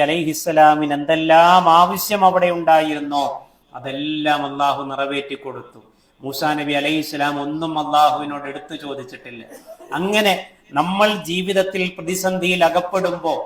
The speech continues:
അള്ളാഹുവിനോട് ഉള്ളു തുറന്ന് നമ്മൾ പ്രാർത്ഥിക്കുകയാണെങ്കിൽ നമ്മുടെ ആവശ്യങ്ങളെല്ലാം നിറവേറ്റിത്തരാൻ കഴിയുന്നവനാണ് നമ്മുടെ റബ്ബ് എന്ന പാഠം നമുക്ക് അവിടെ നിന്ന് ലഭിക്കുന്നു.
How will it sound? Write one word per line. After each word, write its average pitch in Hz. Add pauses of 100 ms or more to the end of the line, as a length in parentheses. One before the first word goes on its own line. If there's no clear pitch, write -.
(360)
അള്ളാഹുവിനോട് 175
ഉള്ളു 175
തുറന്ന് 170 (100)
നമ്മൾ 160 (140)
പ്രാർത്ഥിക്കുകയാണെങ്കിൽ 147 (360)
നമ്മുടെ 156 (260)
ആവശ്യങ്ങളെല്ലാം 165 (460)
നിറവേറ്റിത്തരാൻ 151 (120)
കഴിയുന്നവനാണ് 156
നമ്മുടെ 147 (100)
റബ്ബ് 143 (380)
എന്ന 139 (160)
പാഠം 147 (100)
നമുക്ക് 135
അവിടെ 139
നിന്ന് 139
ലഭിക്കുന്നു. 139